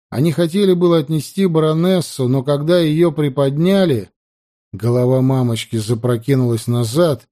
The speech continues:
а платье, за которое они ухватились, разорвалось. Тучное тело было чересчур тяжело, и держать его было трудно. Жанна закричала от ужаса.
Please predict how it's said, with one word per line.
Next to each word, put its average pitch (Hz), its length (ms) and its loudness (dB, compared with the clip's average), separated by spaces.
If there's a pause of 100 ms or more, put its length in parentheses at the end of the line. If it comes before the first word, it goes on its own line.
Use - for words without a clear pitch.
(260)
а 120 120 -2
платье, 156 520 0
за 135 160 -2
которое 160 480 0
они 170 220 2
ухватились, 151 840 0
разорвалось. 160 1160 0 (960)
Тучное 117 500 -2
тело 120 340 0
было 113 300 0
чересчур 117 680 -2
тяжело, 170 640 2
и 147 80 0
держать 143 600 0
его 139 240 0
было 131 300 0
трудно. 113 800 -2 (1040)
Жанна 139 760 0
закричала 113 920 -4
от - 200 -14
ужаса. 80 600 -10